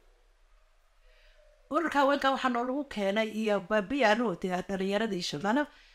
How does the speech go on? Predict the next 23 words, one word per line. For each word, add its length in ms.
Cabdiqaadir 500
Xaaji 280
Masano, 440
isna 280
golaha 260
sare 220
gacaanka 440
ahaa. 340
Soo 120
gartay 280
ma? 100
Een, 560
ayaa 260
madaxa 240
noolaga 320
dhigay. 240
In 140
the 120
meantime, 500
madaxweynaha 640
xaasaskiisana, 880
maamada 360
Khadiijo, 480